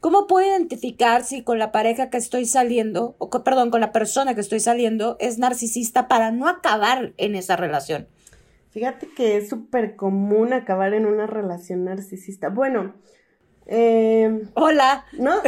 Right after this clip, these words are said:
Speaker 2: sé si decirte súper común, pero sí. Ajá, hola, yo también, hola. <laughs> Pero sí, porque
Speaker 1: <laughs> ¿Qué hubo?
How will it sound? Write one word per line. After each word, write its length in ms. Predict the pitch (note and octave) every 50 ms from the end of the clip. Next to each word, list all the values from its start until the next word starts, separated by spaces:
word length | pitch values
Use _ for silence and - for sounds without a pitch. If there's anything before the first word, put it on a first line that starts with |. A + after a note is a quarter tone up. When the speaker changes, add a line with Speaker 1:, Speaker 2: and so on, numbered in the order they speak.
| - D4+ E4+ E4+
Speaker 2:
sé 100 | - - C5 - -
si 220 | A4 - A#4+ G#4+ -
decirte 300 | - E4+ D4 D#4 G4 G4+
súper 380 | - G#4+ G#4 - E4 D4+ D#4
común, 600 | - C4 B3+ B3 B3+ B3+ C4 C#4 D#4 F4 - - -
pero 360 | - C#4+ C4 B3+ B3+ B3 C4+
sí. 500 | - - - D#4 C4+ C#4 C#4+ E4+ E4 - -
Ajá, 340 | A3+ A#3+ A3+ C4 B3 B3+ C4
hola, 320 | C4+ C4+ B3+ A#3+ A#3+ A#3+ A#3+
yo 140 | A3+ A#3+ A#3
también, 320 | A#3+ A#3 A#3+ A#3+ A#3 A#3
hola. 300 | A3 A#3 A#3+ A3+ G3 G3 - E4+ - - D#4 D#4 D4+ - -
<laughs> 460 | - - - - E4 C#4 B3+ - -
Pero 300 | - B4+ - - B3+ C4+ -
sí, 240 | - E4 - D4 D#4 E4
porque 460 | C#4+ F4 F4 D4 C#4 - E4+ D#4 C#4+ B3+
Speaker 1:
<laughs> 20 |
¿Qué 120 | A3+ D#4 D4
hubo? 280 | D4 C#4 A#3+ G#3+ F#3+